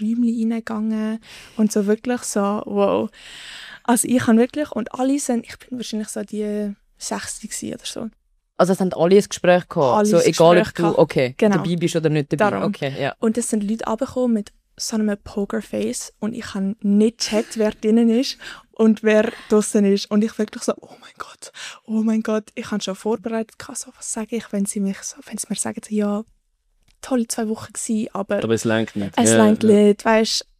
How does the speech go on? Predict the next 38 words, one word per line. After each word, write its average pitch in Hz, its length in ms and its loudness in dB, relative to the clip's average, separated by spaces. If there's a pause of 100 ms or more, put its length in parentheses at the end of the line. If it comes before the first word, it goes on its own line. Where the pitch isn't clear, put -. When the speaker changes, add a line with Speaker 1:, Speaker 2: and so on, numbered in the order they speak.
(280)
Speaker 1:
Und 208 180 0
darum, 220 340 0 (300)
ich 226 160 -6
so, - 140 -10
„Okay, 254 480 -8 (200)
you 247 80 -4
know, 226 180 -4 (320)
danke 220 260 -4
für 220 160 -6
die - 80 -20
Erfahrung, 247 580 -4
ist 233 160 -4
voll 240 280 0 (100)
cool 254 160 0
gewesen.“ 226 340 2 (280)
Speaker 3:
<laughs> - 300 -10
Speaker 1:
Und 226 160 0
dann 220 220 2
gehe 214 180 0
ich 254 80 -4
so - 140 0
rauf 277 560 0 (120)
und 240 200 2
sie 226 160 0
hockt 220 280 -2
das - 360 -6
dritte 233 420 -4
vor 233 380 -4
mir. 262 300 0 (1000)
Und 226 100 0
ich - 180 -18
hocke 226 240 -8
her 208 160 -4
und 233 140 -2
ich - 80 -20
so, - 140 -16 (160)
„Okay, - 140 -20 (240)
okay.“ - 120 -20